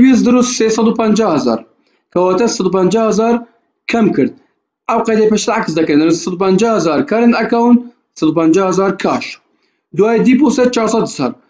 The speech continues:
کەواتە عینی شتە. کاش current account. دوای یەک ملیۆنمان دە ئەحمەد، by check. and Ahmed transfer to amount his current account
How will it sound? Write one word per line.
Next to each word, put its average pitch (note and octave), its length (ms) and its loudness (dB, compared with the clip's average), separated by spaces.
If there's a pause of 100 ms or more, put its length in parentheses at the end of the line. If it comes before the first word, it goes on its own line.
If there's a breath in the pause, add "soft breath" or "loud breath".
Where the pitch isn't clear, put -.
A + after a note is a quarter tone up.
(360)
کەواتە E3+ 320 0 (220)
عینی C4 280 4
شتە. C#3 180 -2 (580)
کاش A#3 340 0 (120)
current B3+ 240 0 (100)
account. A#2+ 440 0 (720)
دوای A#3 260 2 (1300)
یەک A#3+ 200 2
ملیۆنمان B3 480 4 (480)
دە A#3+ 140 0 (200)
ئەحمەد، E3 520 0 (460)
by F3 160 0 (140)
check. D#3 220 -2 (520)
and E3+ 240 -2
Ahmed A3 420 2
transfer F3+ 600 0
to A3 180 -2
amount G3 460 0
his G#3+ 180 0
current G#3+ 400 0
account G#3+ 420 0